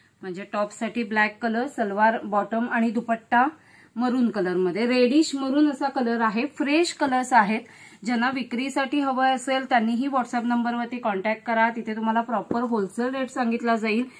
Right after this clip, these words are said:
डिस्क्रिप्शन बॉक्समध्ये मी डिस्काउंटेड रेट मेन्शन केलेला आहे. आता ही तिसरी प्रिंट आहे बघा,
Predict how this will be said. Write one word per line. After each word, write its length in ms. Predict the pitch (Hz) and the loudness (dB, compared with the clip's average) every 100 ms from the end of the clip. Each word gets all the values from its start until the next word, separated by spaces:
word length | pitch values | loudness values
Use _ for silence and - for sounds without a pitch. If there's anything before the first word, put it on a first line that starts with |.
| - - - | -20 -16 -6
डिस्क्रिप्शन 520 | 233 - 247 294 269 | -6 -4 -4 -2 0
बॉक्समध्ये 480 | 254 247 277 262 269 | 0 -2 -4 -2 0
मी 120 | 285 | 0
डिस्काउंटेड 720 | 254 254 - 254 277 285 294 | 0 -4 -2 0 2 2 0
रेट 240 | 269 269 294 | 0 0 2
मेन्शन 400 | 277 240 262 247 | 0 0 0 0
केलेला 340 | 240 214 214 | 0 2 6
आहे. 260 | 196 208 233 - _ _ _ _ - | 6 4 -4 -8 _ _ _ _ -12
आता 120 | 214 | -8
ही 240 | 202 240 269 | -6 -6 -4
तिसरी 380 | 254 254 262 | -2 0 0
प्रिंट 300 | 294 262 226 220 | 0 2 2 2
आहे 100 | 190 | 0
बघा, 240 | 185 196 | 2 0